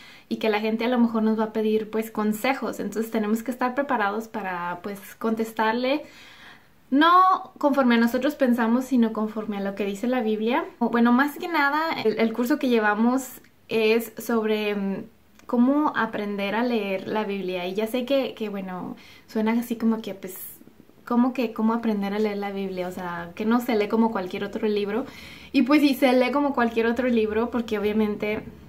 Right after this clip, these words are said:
se va a leer de principio a fin cada libro que hay en la Biblia, porque lo escribieron personas diferentes, entonces cada, cada persona que escribió cada libro de la Biblia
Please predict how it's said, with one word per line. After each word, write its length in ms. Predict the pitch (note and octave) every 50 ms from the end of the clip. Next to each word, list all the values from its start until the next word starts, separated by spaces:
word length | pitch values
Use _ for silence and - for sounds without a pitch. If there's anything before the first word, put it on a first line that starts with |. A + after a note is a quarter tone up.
| - - - - - - - - - - - - - - - -
se 140 | - A3+ G#3+
va 100 | G3+ F#3+
a 20 |
leer 340 | G#3 G#3 G#3 A3 A3+ A3+ A3
de 120 | A#3+ B3
principio 520 | B3 A3+ A3 A3 A3 A3+ A3+ A3+ A#3+ A#3+ A#3+
a 60 | A#3+
fin 360 | A#3+ - D4 C4+ C4 C4+ C4
cada 260 | C4 B3+ A#3 A3 A#3
libro 480 | A#3+ A#3 G#3+ G3+ F#3+ - G3+ G3+ A3 - C4 - - - - - - -
que 120 | - A3 G#3
hay 160 | G3 G3 G#3
en 100 | G#3 G3+
la 60 | G3
Biblia, 360 | F#3 F#3+ G3 G3+ A#3+ D4 E4 D#4+ - - - - - - -
porque 240 | - G#3 G#3 - A3
lo 120 | A3 A3
escribieron 760 | A3 G#3+ - A#3 A#3+ G#3+ G#3+ G#3 G3 A3 A3+ A3+ A#3+ A3+ A3+ -
personas 400 | B3 A#3 A#3+ A#3+ A3+ A3+ A#3 A#3
diferentes, 640 | C4 B3+ B3 A#3 A3+ A3+ A3+ A3+ A3+ A#3+ A#3+ A#3
entonces 460 | A3+ A3+ A3 A3 G#3+ A3 A#3 A3+ A3+ -
cada, 560 | - A#3+ A#3+ A#3+ B3 B3+ C4 C4+ C4+ A#3 - - - - - - -
cada 280 | - B3 A#3+ B3 C4 B3
persona 420 | C4 C4 B3 B3+ A#3 A3+ A#3 A#3
que 100 | A#3+ A#3+
escribió 680 | A#3 A#3 - - - A3 A3 G#3 G#3 G#3 G#3+ A3 A3
cada 240 | A3 - A3+ A3 A3
libro 540 | A3+ A3 A3+ A3+ A3 A3 A3 A3 A3 A3 A3
de 240 | A3+ A3 G#3+ A3 A3
la 160 | A3+ A3+ A3
Biblia 480 | G#3+ G#3+ A3 G#3+ G#3+ G3+ G3+ G3 G3+ -